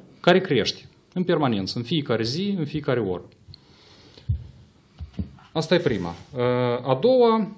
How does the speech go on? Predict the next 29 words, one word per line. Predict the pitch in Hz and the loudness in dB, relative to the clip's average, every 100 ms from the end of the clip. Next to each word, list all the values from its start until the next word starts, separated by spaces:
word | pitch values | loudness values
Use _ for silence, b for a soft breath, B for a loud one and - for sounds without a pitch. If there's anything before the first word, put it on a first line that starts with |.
| - | -10
tot | - 190 | -4 0
în | 170 | 0
protocol | 156 147 185 240 226 | 0 0 2 6 6
este | 202 180 | 6 2
menționat | 165 156 160 139 | 0 2 2 2
că | - | 2
datoria | 127 117 135 135 123 | 0 2 2 4 4
malului | 123 110 104 98 | 4 4 2 0
drept, | 104 185 208 - | 2 2 0 -4
adică | 110 113 | -6 0
a | 104 | 0
consumatorilor | - 117 131 120 135 110 101 92 | 0 0 0 2 2 2 0 -2
din | 131 | -2
Republica | 110 - 95 95 85 | -2 -4 -6 -8 -8
Moldova, | 90 101 185 185 | -6 -2 -2 -2
fără | - 175 147 113 | 4 8 8 6
regiunea | 107 110 98 | 0 -4 -4
transnistreană, | 113 120 - - 226 220 | -4 -6 -6 -6 -4 -2
este | 202 196 160 | -2 -2 -4
de | 143 | -2
patru | - 170 | -2 -2
sute | - 139 - | -6 -8 -2
patruzeci | 139 120 110 | -2 -2 -6
și | - | -6
trei | 139 139 | -4 -4
de | 110 | -2
milioane | 104 110 117 104 | -2 0 0 -2
de | 107 | -6
dolari. | 104 101 85 - | -4 -4 -4 -10